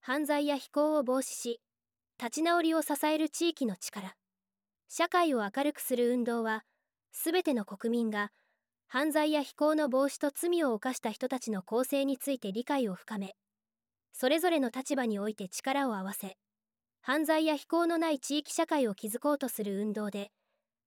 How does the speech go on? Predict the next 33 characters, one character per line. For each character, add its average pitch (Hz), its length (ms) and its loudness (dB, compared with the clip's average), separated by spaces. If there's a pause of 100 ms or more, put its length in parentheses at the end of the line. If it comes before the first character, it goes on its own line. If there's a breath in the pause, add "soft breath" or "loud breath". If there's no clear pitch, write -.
今 220 140 -6
年 269 240 0
で 269 100 4
七 233 240 0
十 262 220 0
五 190 120 -4
回 311 220 0
目 339 140 2
を 285 40 0
迎 208 280 -4
え 196 60 -6
ま 196 120 -6
す。 - 160 -12 (680)
中 339 240 0
央 370 140 2
区 311 140 -2
で 269 100 2
は 202 220 -4
こ 247 140 -2
れ 311 100 4
ら 339 100 2
の 262 160 0
運 233 160 0
動 254 180 2
を 254 60 0
進 254 280 -4
め 262 100 0
る 247 80 2
一 220 180 -2
環 247 180 -2
と 247 120 -6
し - 100 -10
て、 214 220 -8